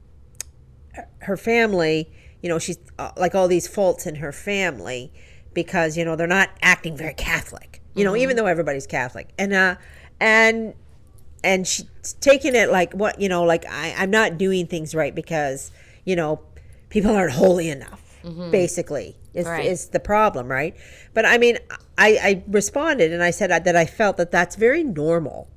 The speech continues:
Speaker 2: Mm-hmm.
Speaker 1: Like, I mean, how old are you?
Speaker 2: I'm not willing to say. No, I'm just kidding. I don't care. I'm thirty-seven.
Speaker 1: You're thirty-seven.
Speaker 2: <laughs>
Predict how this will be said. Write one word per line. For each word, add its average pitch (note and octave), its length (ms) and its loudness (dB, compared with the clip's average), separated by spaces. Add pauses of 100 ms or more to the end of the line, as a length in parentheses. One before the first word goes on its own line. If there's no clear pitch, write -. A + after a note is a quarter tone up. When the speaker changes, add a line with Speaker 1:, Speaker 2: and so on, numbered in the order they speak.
(120)
Speaker 2:
Mm-hmm. F3+ 400 -8 (100)
Speaker 1:
Like, G3+ 220 2
I G#3+ 80 4
mean, A3 140 2
how D#4 140 0
old D4+ 280 4
are C#4+ 80 8
you? C#4 400 0 (680)
Speaker 2:
I'm C#3 260 -14
not B2 220 -16
willing D#3+ 320 -14
to - 120 -14
say. A3+ 400 -18
No, D4+ 200 4
I'm - 220 4
just - 200 4
kidding. B2+ 300 0
I C3+ 100 0
don't A#2+ 160 -6
care. A#2 180 -10
I'm A#2 80 -12
thirty-seven. C#3+ 600 -12 (100)
Speaker 1:
You're A#3+ 120 4
thirty-seven. E4+ 760 4
Speaker 2:
<laughs> - 40 -20